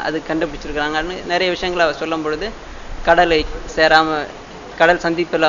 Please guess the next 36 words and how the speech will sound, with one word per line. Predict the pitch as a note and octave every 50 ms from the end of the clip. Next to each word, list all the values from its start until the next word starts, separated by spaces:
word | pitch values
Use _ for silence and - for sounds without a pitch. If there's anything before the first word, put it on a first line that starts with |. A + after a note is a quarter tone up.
| D#3
வந்து | D#3 D#3+ F#3
அதுல | F3+ E3+ E3 D#3+ D#3
ஒரு | D3+ D3+ D3 C#3+ -
திரை | E3 E3+ F3 E3 D#3+
இருக்குது | D3+ C#3+ D3+ D3 D#3 D3+ D3 C#3
அப்படின்னு | C#3 C#3+ D#3 D#3+ D#3+ D#3+ D#3+ - - - - - - - - - - -
நிறைய | F3+ G3 G#3 G#3 G#3+
எல்லா | A3 A3+
சயின்ஸையும் | G#3 - G#3+ A3+ A#3+ - - A3+ G#3+ G#3+ A3 B3 A#3+
அவன் | A3 G#3 G3
வந்து | G3 G3+ A3 G#3+
ஒண்ணு | G3+ G3+ G#3 G#3
ஒண்ணையும் | G#3+ A3+ G#3+ -
சொல்லிட்டு, | G#3+ G3 G3 G3+ A#3+ A3
"இது | G3 F#3+ -
குரான்ல | G3+ G#3+ A3 A3 G#3 G3 F#3+
இருக்குது, | F3 E3+ G3 G3+ -
குரான்ல | - G3 G#3 G#3 G3+ F#3+ F3+
இருக்குதுன்னு" | D#3+ E3+ D#3+ F3 G3 G3+ F#3 -
சொல்லுவான். | E3+ D3+ D3+ B2+ - - - - - - - - - - - - - - - - - - - -
"என்னப்பா | F3 F3+ G#3+ A#3 - G3 E3+ E3 E3+ F3
இவ்வளோ | E3 D#3+ F#3+ A#3+ B3+ A#3+
விஷயங்கள் | A3+ - A#3+ A#3 A3 G3 - G3
குரான்ல | G3 G3 G3 F#3+ F3+ E3+
இருக்குது?" | D#3+ D3+ E3 D#3+
ஆமா, | D#3+ D#3+ D#3+ D#3+ D3+ D3+
அப்ப-, | D3+ D3 - G#2+
அப்படி | G#2+ G#2 - E3 -
சொல்லிட்டு, | F3+ D#3 D#3 D#3+ D#3+ D3 C3+ C#3 -
அப்ப | - - G3 G3
அவன் | G3 F#3+ F#3 G3
சொல்லுவான், | F#3+ F#3 G3 F3 - - - - - - - - - -
"சரி, | - - G#3+ A3 G#3+ A3
நீ | A3 G#3+
எப்படி | G#3+ G#3 G#3+ B3 C4+ B3 A#3 G#3+ G3+ F#3+ F3+ E3 E3 D#3+ D#3+ D#3 D#3 D3+
வள்ளலால-, | F3 F3+ A3 A#3+ A#3+ A#3+ A#3 A#3+ A#3+ A#3+ A#3 G#3+